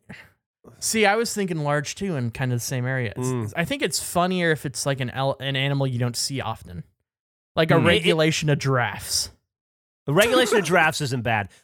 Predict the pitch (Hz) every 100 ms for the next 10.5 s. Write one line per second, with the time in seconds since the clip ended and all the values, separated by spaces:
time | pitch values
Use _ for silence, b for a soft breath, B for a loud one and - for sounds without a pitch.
0 | b 180 - 240 254 302 254 226 196 170
1 | 151 147 160 175 175 - _ _ - 151
2 | 151 170 170 139 127 131 160 147 123 117
3 | 127 139 143 135 - 120 98 101 98 82
4 | 76 - - _ _ _ _ _ - 214
5 | 247 240 202 220 - 175 185 151 143 -
6 | 196 196 165 139 139 123 110 92 87 82
7 | _ _ _ _ _ _ _ _ _ -
8 | 160 160 135 113 - _ _ 123 170 175
9 | 170 160 170 185 165 156 - 143 117 117
10 | 117 - 95 - -